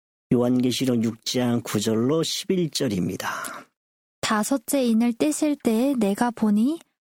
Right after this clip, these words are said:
Speaker 2: 하나님의 말씀과 저희의 가진 증거를 인하여 죽임을 당한 영혼들이 제단 아래 있어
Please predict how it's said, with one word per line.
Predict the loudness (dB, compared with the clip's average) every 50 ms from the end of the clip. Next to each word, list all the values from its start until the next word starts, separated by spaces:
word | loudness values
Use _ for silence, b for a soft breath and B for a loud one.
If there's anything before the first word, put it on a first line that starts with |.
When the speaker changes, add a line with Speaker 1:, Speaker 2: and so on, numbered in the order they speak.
| _
Speaker 2:
하나님의 | -2 0 0 2 2 2 2 2 2 2
말씀과 | 2 2 2 2 0 -2 -2 0 0 2 2 2 2 2 0 0 0 0 -2 -2 -4
저희의 | -2 0 2 2 2 2 2 0 0
가진 | -2 -2 -2 0 0 2 0 0
증거를 | 0 -2 0 2 2 2 2 2 2 2 2 2
인하여 | 2 2 2 2 2 2 2 0 0 -2 -4 B B B B B
죽임을 | -6 -2 -2 0 2 2 2 2 2 2
당한 | 2 2 2 2 2 2 2
영혼들이 | 2 2 2 4 4 2 2 2 2 2 2 2 0 0 -2 -4 -6
제단 | -4 -2 0 0 0 0 2 2 2
아래 | 2 2 2 2 2
있어 | 0 0 -2 -4 -4 -2 -2 -2 -2